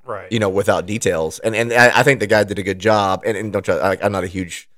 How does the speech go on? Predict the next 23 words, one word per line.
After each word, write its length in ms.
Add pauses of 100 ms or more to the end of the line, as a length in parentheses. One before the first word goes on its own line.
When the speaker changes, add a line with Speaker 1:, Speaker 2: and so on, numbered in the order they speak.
(240)
Speaker 2:
fan 180
of 100
the 60
way 160
Google 240
tracks 340
things. 240
I 60
think 160
a 40
lot 120
of 80
it, 140
the, 120 (260)
you 60
know, 160 (440)
what 300
more 240
concerns 360
me 120
than 200
the 80
tracking 640